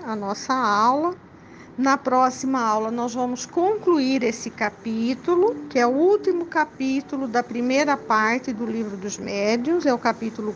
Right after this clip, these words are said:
quatro, onde fala sobre os sistemas, que são as várias formas de se atribuir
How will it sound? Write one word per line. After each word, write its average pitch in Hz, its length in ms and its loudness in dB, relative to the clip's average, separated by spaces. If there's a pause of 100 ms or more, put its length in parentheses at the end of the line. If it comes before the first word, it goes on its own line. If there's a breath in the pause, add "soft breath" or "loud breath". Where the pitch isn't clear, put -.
quatro, 202 560 0 (520 loud breath)
onde 294 320 2
fala 247 400 2
sobre 233 340 -4
os 247 100 -6
sistemas, 277 920 -2 (400 loud breath)
que 269 120 0
são 262 340 2
as 240 200 -2
várias 311 760 2
formas 254 720 0
de 233 120 -6
se 262 200 -2
atribuir 240 840 -2